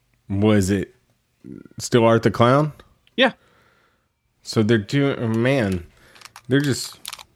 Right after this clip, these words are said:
Speaker 1: Art the Clowning us to death, aren't they?
Speaker 2: Yeah, I mean, if, if this was Spider-Man, he'd be, like, done with his Marvel, uh, movies already. Like, his, his
Speaker 1: Nice
Speaker 2: contract would be
Speaker 1: segue.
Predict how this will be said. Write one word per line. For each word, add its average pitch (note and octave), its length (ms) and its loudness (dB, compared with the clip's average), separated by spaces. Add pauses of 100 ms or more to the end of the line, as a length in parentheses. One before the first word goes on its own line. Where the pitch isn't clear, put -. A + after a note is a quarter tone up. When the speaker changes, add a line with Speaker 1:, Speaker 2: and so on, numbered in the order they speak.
(720)
Speaker 1:
Art C3 220 2
the B2+ 60 0
Clowning C3+ 460 2
us C3 160 2
to A#2+ 100 -2
death, C3 320 4
aren't G#2 220 2
they? F2 220 -2 (360)
Speaker 2:
Yeah, D#3+ 300 4 (100)
I B2+ 100 2
mean, C3+ 140 4
if, B2+ 240 -4
if B2+ 220 2
this E3+ 220 2
was C3+ 360 2
Spider-Man, A2 920 2
he'd A#2+ 200 -2
be, B2+ 140 2
like, A#2 240 2
done B2 240 4
with A#2+ 100 2
his A2+ 200 0
Marvel, A2+ 640 2 (100)
uh, A2 320 0 (1200)
movies C3+ 320 2
already. G#2 300 2 (200)
Like, G3+ 160 -4
his, A2+ 160 0
his - 80 -16
Speaker 1:
Nice C#3+ 380 0
Speaker 2:
contract B2+ 320 2
would B2 200 2
be G#2 60 2
Speaker 1:
segue. A#2+ 640 -2